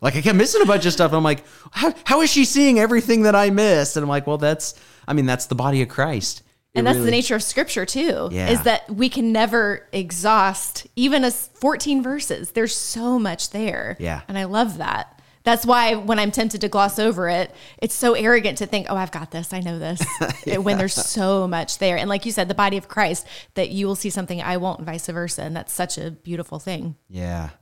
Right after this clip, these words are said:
Speaker 1: But one thing that came, came to my mind, I mean,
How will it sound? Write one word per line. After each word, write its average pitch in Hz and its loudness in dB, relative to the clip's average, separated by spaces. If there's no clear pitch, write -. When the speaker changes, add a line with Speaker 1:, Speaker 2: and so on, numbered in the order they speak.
Speaker 1:
But 135 2
one 135 4
thing 117 0
that 104 -6
came, 101 -4
came 107 -4
to 98 -8
my 92 -6
mind, 90 -6
I - -10
mean, 95 -6